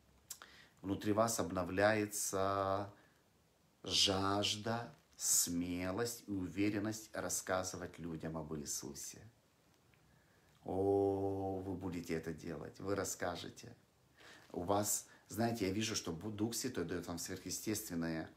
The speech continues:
э, такое вот вдохновение и смелость возлагать руки на больных. Я говорю вам, вы будете возлагать руки на больных, они будут исцеляться. Вы будете людей по телефону, они будут получать чудеса.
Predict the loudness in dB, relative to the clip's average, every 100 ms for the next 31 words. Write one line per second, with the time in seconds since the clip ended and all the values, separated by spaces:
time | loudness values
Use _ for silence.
0 | -20 -20 -20 -20 -10 -6 -4 -2 0 2
1 | 0 -4 -10 -8 -4 -4 -2 0 4 4
2 | 4 2 2 0 0 0 0 -2 -4 -6
3 | -4 -2 0 0 -2 -8 -4 -2 0 0
4 | 0 -4 -8 -18 _ _ _ _ _ _
5 | _ _ _ _ _ _ _ _ -4 2
6 | 2 4 4 4 4 2 0 0 0 0
7 | 2 2 2 0 0 -2 -2 -4 -2 -2
8 | 0 -2 -2 -4 -6 -8 -14 -6 -4 -2
9 | -4 -6 -6 -4 -2 -4 -4 -10 -14 -20
10 | -14 -6 -2 -2 0 -2 -2 _ _ _
11 | _ _ -10 -6 -6 -6 -4 -4 -6 -4
12 | -4 -4 -6 -2 -2 -2 -6 -6 -4 -4
13 | -4 -8 -8 -10 -10 -8 -10